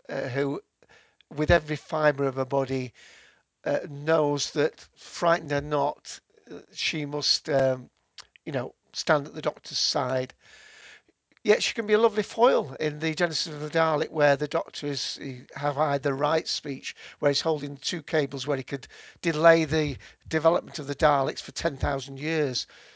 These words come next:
Uh, a-, and he's saying, "Can't have either right." And she says, "Surely, you know, you know what they're gonna do," and so on. Uh, and she is, she's the personification of us, the audience. She's utterly marvellous,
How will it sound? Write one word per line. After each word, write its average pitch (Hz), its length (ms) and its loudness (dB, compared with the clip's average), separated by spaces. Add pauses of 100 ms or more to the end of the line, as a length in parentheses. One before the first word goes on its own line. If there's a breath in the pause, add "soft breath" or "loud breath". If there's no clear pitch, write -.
(400 loud breath)
Uh, - 420 0
a-, - 300 -2
and 165 120 0
he's 151 160 -2
saying, 147 300 -2
"Can't - 180 -8
have 143 160 -4
either 143 200 -2
right." 151 360 -2
And 135 100 -14
she - 140 -8
says, 165 200 -6
"Surely, 226 480 0
you 139 100 -4
know, 143 180 -2
you 139 160 -6
know 175 180 0
what 170 160 -2
they're - 100 -10
gonna 147 220 -4
do," 196 340 -6
and 135 120 -10
so 180 260 -2
on. 139 160 -6 (500 loud breath)
Uh, 147 300 2 (100)
and 160 400 2
she 156 340 -2
is, 139 240 -6 (220)
she's - 460 -6
the 160 100 -12
personification 151 1080 -6
of 127 100 -12
us, 143 220 -8
the 143 160 -8
audience. 131 460 -10 (500 loud breath)
She's - 320 -8
utterly - 300 -4
marvellous, 131 600 -4